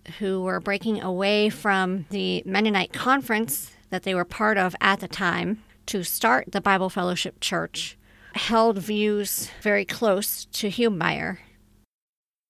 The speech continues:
And then I thought I'd mention, too, that the Bible Fellowship Church was started in eighteen fifty-eight, so it has been in existence for about a hundred and sixty-three years. So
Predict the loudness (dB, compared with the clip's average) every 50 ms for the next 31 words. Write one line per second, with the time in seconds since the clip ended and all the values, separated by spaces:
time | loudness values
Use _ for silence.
0 | _ _ _ _ 2 4 6 8 8 8 8 8 8 6 6 6 6 6 6 4
1 | 4 2 2 0 0 -2 -2 -2 0 2 4 4 4 4 4 4 4 4 4 2
2 | 0 -2 -2 0 2 2 2 2 2 2 2 2 0 0 2 2 2 0 -2 -4
3 | -6 -6 -6 -2 2 2 2 2 2 -2 -4 -2 0 0 0 0 -4 -6 -10 _
4 | _ -12 -10 -6 0 2 4 6 6 6 6 4 2 2 -2 -4 -6 -12 -20 -20
5 | -20 -20 -20 _ 0 2 2 2 2 2 2 2 2 0 -2 0 0 0 0 0
6 | -2 -4 -4 -4 -6 -6 -4 -2 -2 -2 -2 -4 -6 -4 -2 -2 -2 -2 0 0
7 | 2 2 2 2 2 2 2 2 2 0 0 0 -2 -2 -4 -4 -4 -2 -2 -2
8 | 0 0 -2 -2 -2 -2 0 0 0 2 2 2 2 2 0 0 -2 -2 -2 -2
9 | 0 0 -2 -2 -4 -6 -8 -8 -8 -4 -2 -2 -2 -2 -2 -2 -4 -4 -4 -6
10 | -6 -8 -10 -12 -14 -20 -20 -20 -20 -20 -20 -20 -20 _ _ _ _ _ _ _
11 | _ _ _ _ _ _ _ _ _ _ _ _ _ _ _ _ _ _ _ _
12 | _ _ _ _ _ _ _ _ _ _ _ _ _ _ _ _ _ _ _ _
13 | _ _ _ -10 -4 0 2 4 4 4 4 2 0 -2